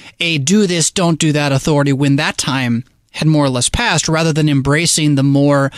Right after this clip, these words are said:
uh, gentle guidance role or the, the, the, the fact, recognizing that you have authority simply by speaking, again, without having to try to, to force it with the sword, as it were, and so forth. And I think I did get the wrong name of the, the gentleman that that was. But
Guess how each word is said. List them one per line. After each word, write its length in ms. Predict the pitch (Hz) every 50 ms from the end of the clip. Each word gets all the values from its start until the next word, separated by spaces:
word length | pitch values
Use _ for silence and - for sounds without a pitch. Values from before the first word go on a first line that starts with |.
| - - - - - -
uh, 240 | - 131 127 127 131
gentle 320 | 127 - 175 170 - 151 139
guidance 480 | 143 139 143 165 147 131 127 - -
role 320 | 127 120 117 117 113 117 - - - - - _
or 220 | - 143 139 135
the, 220 | 127 143 139 143 147
the, 200 | 156 147 151 147 143
the, 300 | 151 147 147 139 131 139
the 120 | 135 147 135
fact, 280 | - 240 233 208 - 160
recognizing 460 | 170 233 247 - 247 226 170 170 185
that 80 | 185
you 160 | 165 175 180 165
have 280 | - - 220 233 226
authority 380 | 190 170 - 170 156 160 143 135
simply 320 | - 185 180 - 151 147
by 160 | 131 123 127
speaking, 500 | 127 - - - 277 277 - 131 123 127 - - - - - -
again, 200 | 147 143 156 147
without 300 | 147 143 - 165 160 139
having 300 | - - 165 151 151 143
to 80 | 139 127
try 240 | - - 165 151
to, 180 | 135 123 123 123 - _ _
to 120 | - 139
force 540 | 123 - - - - - 240 233 202 - -
it 80 | 165 151
with 160 | 151 131 -
the 80 | -
sword, 420 | - - - - 180 170 151 131 123
as 160 | 117 113 117
it 80 | 113 113
were, 160 | 113 110 113
and 120 | 117 117
so 120 | - 135 127
forth. 220 | - 139 - -
And 80 | 143 160
I 60 | 156
think 160 | 202 180 151
I 20 |
did 140 | 135 139 139
get 140 | 127 123 -
the 80 | - 117
wrong 220 | 123 117 117 117
name 220 | 117 117 113 113
of 140 | 113 113 -
the, 100 | - 127
the 140 | 123 - 127
gentleman 340 | 123 131 120 117 117 120 120
that 80 | -
that 180 | - 131 131 131
was. 200 | 135 143 151 -
But 180 | - - -